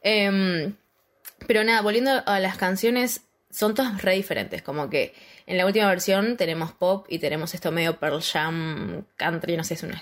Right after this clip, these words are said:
cosa medio extraña, que están muy bien las canciones. De hecho, Bradley Cooper,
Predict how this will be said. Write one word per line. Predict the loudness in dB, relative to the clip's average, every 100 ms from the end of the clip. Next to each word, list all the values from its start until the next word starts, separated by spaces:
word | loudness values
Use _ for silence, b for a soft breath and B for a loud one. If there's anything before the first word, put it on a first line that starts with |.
| -14
cosa | -10 -4
medio | -4
extraña, | -2 0 0
que | 0
están | 2 4
muy | 4
bien | 4 4
las | 2
canciones. | -2 0 0 -2 B B B
De | -2
hecho, | 0
Bradley | 2 2 0 -2 -4
Cooper, | 0 2 0